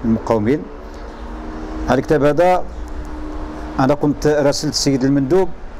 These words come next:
واحد، آه، ثمانية د المرات ولا تسعة د المرات،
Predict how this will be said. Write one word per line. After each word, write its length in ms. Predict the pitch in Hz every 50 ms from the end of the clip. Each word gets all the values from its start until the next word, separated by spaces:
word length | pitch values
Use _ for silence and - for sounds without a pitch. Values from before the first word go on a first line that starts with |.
| - - - - - - - - 120
واحد، 400 | 131 135 - 135 127 120 120 131
آه، 1000 | 147 143 143 143 143 143 143 139 139 139 139 139 139 139 139 139 135 139 135 131 -
ثمانية 240 | - 131 139 156 175
د 60 | 160
المرات 380 | 156 151 151 147 143 156 151 -
ولا 100 | 143 147
تسعة 180 | - - 135 139
د 60 | 135
المرات، 460 | 139 131 135 139 160 175 165 -